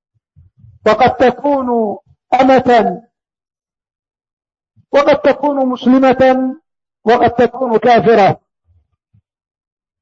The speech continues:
فأحكام الرضاع لا تتأثر بشيء من ذلك،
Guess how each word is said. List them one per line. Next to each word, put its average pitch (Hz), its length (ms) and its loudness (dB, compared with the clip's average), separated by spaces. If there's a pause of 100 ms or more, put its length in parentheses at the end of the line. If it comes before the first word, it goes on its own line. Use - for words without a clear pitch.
(920)
فأحكام 233 540 2
الرضاع 233 720 2 (1600)
لا 285 380 4
تتأثر 254 720 -2 (1900)
بشيء 269 1120 2
من 247 280 0
ذلك، 226 360 4